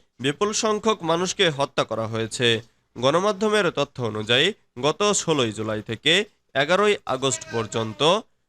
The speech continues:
অন্তত পাঁচশত আশি জনের মৃত্যুর খবর পাওয়া যায়। নির্বিচারে এই হত্যাকাণ্ডে চরমভাবে ক্ষুব্ধ সর্বস্তরের ছাত্র জনতা। শুরু থেকেই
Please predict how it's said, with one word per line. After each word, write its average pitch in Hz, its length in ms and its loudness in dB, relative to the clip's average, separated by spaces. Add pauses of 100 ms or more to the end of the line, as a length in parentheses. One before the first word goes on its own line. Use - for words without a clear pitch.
(120)
অন্তত 123 640 0 (420)
পাঁচশত 208 460 0 (160)
আশি 156 240 0
জনের 190 320 0
মৃত্যুর 160 440 -2
খবর 180 320 0
পাওয়া 127 280 2
যায়। 107 280 -8 (340)
নির্বিচারে 208 600 2
এই 160 140 0
হত্যাকাণ্ডে 123 840 0 (240)
চরমভাবে 202 540 2
ক্ষুব্ধ 185 500 0
সর্বস্তরের 190 760 0
ছাত্র 160 340 -6
জনতা। 107 500 -6 (280)
শুরু 123 240 0
থেকেই 147 460 0